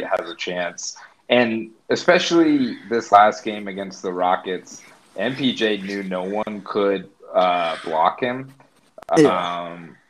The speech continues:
Speaker 1: like, uh, go, driving to the basket, which I, I don't think I've seen him do very much. He really took the incentive to, uh, kind of exploit his, uh, mismatch,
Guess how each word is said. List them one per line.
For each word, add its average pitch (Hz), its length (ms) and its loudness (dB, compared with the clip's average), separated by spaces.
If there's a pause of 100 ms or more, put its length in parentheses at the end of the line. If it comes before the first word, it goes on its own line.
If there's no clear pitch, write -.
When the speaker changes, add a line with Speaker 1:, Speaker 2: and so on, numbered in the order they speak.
(120)
Speaker 1:
like, 95 560 -2
uh, 98 200 -2
go, 98 220 -4
driving 98 540 0
to - 140 -14
the 90 80 -2
basket, 78 600 -4
which 82 180 -8
I, 104 220 2
I - 100 0
don't 123 180 0
think 139 180 -4
I've 123 140 0
seen 113 240 -8
him 101 140 -6
do 90 220 -4
very 80 240 0
much. 73 260 -4
He 90 80 -6
really 98 240 2
took 92 260 -4
the 90 120 -4
incentive 85 520 -4
to, 78 300 -4 (460)
uh, 80 500 4 (200)
kind 107 180 -2
of 101 80 -4
exploit 92 680 -4
his, 85 520 -8 (100)
uh, 76 200 -4
mismatch, 87 800 -4